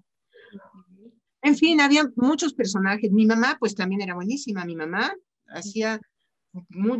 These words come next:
Speaker 2: muy bonitos personajes y siempre hacía estelares y todo, ¿eh?
Speaker 1: Ajá.
Speaker 2: Pero cuando yo trabajaba en el doblaje, mi mamá ya no estaba trabajando.
Speaker 1: Ah.
Speaker 2: En eso.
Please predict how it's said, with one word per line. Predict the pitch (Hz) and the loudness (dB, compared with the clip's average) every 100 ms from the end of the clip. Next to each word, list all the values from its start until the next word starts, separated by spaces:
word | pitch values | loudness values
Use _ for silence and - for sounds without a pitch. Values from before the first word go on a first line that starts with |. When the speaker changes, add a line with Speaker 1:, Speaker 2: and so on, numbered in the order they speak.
| 214 | -4
Speaker 2:
muy | 220 233 | -2 -2
bonitos | 262 240 220 226 233 | 0 0 -2 -2 -4
personajes | 233 175 170 160 220 - 180 143 165 | -6 -10 -10 -10 -8 -8 -8 -10 -10
y | 156 147 139 | -4 -2 -4
siempre | - 196 247 196 | -4 -6 -4 -6
hacía | 190 180 | -6 -6
estelares | 170 156 147 151 165 147 131 | -4 -4 -4 -4 -6 -8 -12
y | |
todo, | - 139 131 | -12 -8 -8
¿eh? | 104 170 302 _ _ _ | -8 -10 -12 _ _ _
Speaker 1:
Ajá. | 240 233 220 208 | -8 -8 -6 -2
Speaker 2:
Pero | 226 220 | 0 2
cuando | 240 240 | 4 4
yo | 240 294 | 4 2
trabajaba | 359 330 302 311 | 2 0 2 2
en | 285 | 2
el | 269 | 4
doblaje, | 269 254 254 262 | 4 2 2 2
mi | 185 | 2
mamá | 160 165 | 0 -4
ya | 165 131 | -4 -4
no | 135 | -6
estaba | 139 147 147 | -6 -10 -10
trabajando. | 170 196 202 285 - _ _ _ _ - - _ | -10 -10 -6 -8 -8 _ _ _ _ -18 -18 _
Speaker 1:
Ah. | 208 202 | -16 -4
Speaker 2:
En | 202 247 | 0 2
eso. | 277 | 0